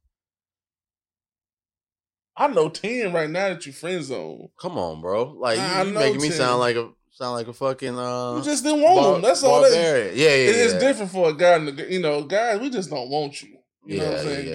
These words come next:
Speaker 1: Girls, they want you, but they don't,
Speaker 2: Yeah, if, if,
Speaker 1: they
Speaker 2: if,
Speaker 1: think something's better.
Speaker 2: if I don't, if, if I don't even wanna just get the cheeks, 'cause it, I mean, you know, it'd be girls that, you know, that I may not wanna date you. I just want the cheeks, like, you know.
Speaker 1: Yeah, it's a lot of them.
Speaker 2: Yeah, so, you know, that,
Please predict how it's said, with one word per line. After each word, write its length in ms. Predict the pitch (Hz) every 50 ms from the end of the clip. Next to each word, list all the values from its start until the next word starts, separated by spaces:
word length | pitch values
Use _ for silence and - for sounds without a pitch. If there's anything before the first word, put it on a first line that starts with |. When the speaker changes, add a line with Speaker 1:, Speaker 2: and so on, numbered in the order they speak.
| 170
Speaker 1:
Girls, 200 | 190 214 202 180
they 120 | 165 156 156
want 340 | 156 170 175 175 165 - -
you, 100 | 147 139
but 160 | 135 139 127
they 120 | 147 160
don't, 160 | 160 151 143
Speaker 2:
Yeah, 60 | 131 131
if, 240 | 127 120 123 123 - 131
if, 160 | 127 113 -
Speaker 1:
they 120 | - 127
Speaker 2:
if, 60 | 123
Speaker 1:
think 160 | 220 226 214 196
something's 320 | - 208 196 180 165 156
better. 280 | 143 147 165 165 151 - - -
Speaker 2:
if 140 | 127 120 98
I 140 | 139 143 147
don't, 260 | 147 135 123 113 78 110
if, 160 | 110 104 - _ -
if 240 | 107 107 98 - 98
I 160 | 107 120 123
don't 140 | 117 110 104
even 300 | 104 98 95 98 95 95
wanna 240 | 98 95 92 90
just 440 | 85 80 90 90 85 82 - - _ _ _ _ _ _ _ _ _ _ _ _ _ _ _ _ _
get 180 | - 110 - -
the 80 | 82
cheeks, 360 | 78 - - 123 113 92 - -
'cause 320 | 123 117 117 123 127 131
it, 240 | 131 123 147 156 127 127
I 40 |
mean, 300 | 151 156 156 156 160 175
you 40 | 175
know, 120 | 151 131 135
it'd 140 | 151 151 120
be 100 | 127 113
girls 420 | 95 104 101 101 101 98 98 -
that, 340 | - 92 92 90 87 - -
you 120 | 92 92
know, 340 | 82 82 80 78 76 - - _ _ _ _ _ _ -
that 180 | 80 71 - _ -
I 80 | 92 95
may 160 | 95 92 90
not 200 | 87 85 87 87
wanna 220 | 87 87 82 82
date 300 | 90 92 92 92 85 -
you. 80 | 82 82
I 40 | 82
just 160 | 80 - -
want 160 | 85 82 80 _
the 60 | _
cheeks, 420 | - - 110 101 82 _ _ - -
like, 260 | 80 76 71 69 - _
you 100 | - 139
know. 80 | 143 143
Speaker 1:
Yeah, 320 | 139 131 127 131 135 139
it's 140 | 156 _ _ -
a 40 | 139
lot 80 | 139 131
of 60 | 131
them. 140 | 135 139 139 135 _ _
Speaker 2:
Yeah, 280 | 85 85 80 78 76 76
so, 340 | - - - 78 65 64 62
you 140 | 52 80 78
know, 200 | 67 60 62 64
that, 280 | 65 87 92 85 -